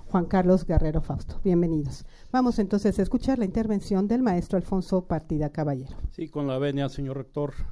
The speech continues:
Speaker 2: eh, señor director. Este espacio es un espacio importante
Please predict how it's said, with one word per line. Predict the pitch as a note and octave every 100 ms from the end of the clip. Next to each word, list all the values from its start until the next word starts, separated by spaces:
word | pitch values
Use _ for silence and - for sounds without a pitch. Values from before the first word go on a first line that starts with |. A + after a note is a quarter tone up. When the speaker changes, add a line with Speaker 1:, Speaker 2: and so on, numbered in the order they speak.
| - - -
Speaker 2:
eh, | A2+ G#2+
señor | C3 B2+ C3+
director. | C3+ A#2 D3 C#3 - - - - - - - -
Este | - F#3 B3+
espacio | G#3 - E3+ E3 F3+ F3 E3+ E3+ -
es | E3 -
un | F#3+
espacio | - F3+ F3 F3
importante | - B2 A2+ D3 C#3 C#3+ D3 D3